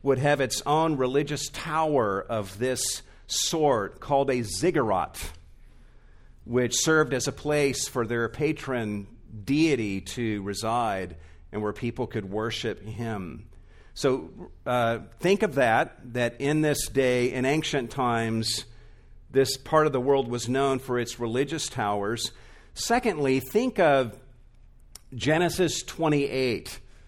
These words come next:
uh, verse twelve, and the surrounding context. You guys know the story in that passage. Jacob has a dream, and he sees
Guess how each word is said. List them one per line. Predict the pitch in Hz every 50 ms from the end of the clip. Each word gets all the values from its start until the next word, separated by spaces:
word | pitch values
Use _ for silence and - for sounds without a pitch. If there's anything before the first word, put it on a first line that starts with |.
| - - - - - - - - - - -
uh, | 123 123 120 120 117 113 110
verse | 104 - 139 147 143 143 - - - - - - - -
twelve, | - - - 151 151 147 143 139 131 107 98 95 92 - - - - -
and | 123 127 123 120 120 117 117
the | 113
surrounding | - - - 131 127 131 139 151 160 139 131 123 113
context. | - - - 139 143 143 139 143 123 113 98 98 - -
You | 147 151
guys | 185 175 160 151 147 139
know | 143 147 151 143
the | 131 113
story | - - - - 143 143 143 143 143 143 143 139
in | 123 123 120
that | 120 113 107 -
passage. | - 127 135 139 135 - 151 135 131 120 - - - - - - - - - - 139
Jacob | 123 101 127 165 185 202 190 - 156 127 113 107
has | 131 135 123 139 131 127 127 127 123 123 113 - - - -
a | 131 127 127 120 120 117 117 110 - - - - - - - - - - 147
dream, | 113 110 123 151 180 208 208 185 147 127 123 123 143 -
and | 139 139 139 127
he | 135 143 135 127
sees | - - - - - 226 247 240 220 180 147 135 131 131 131 139 139 123 - - -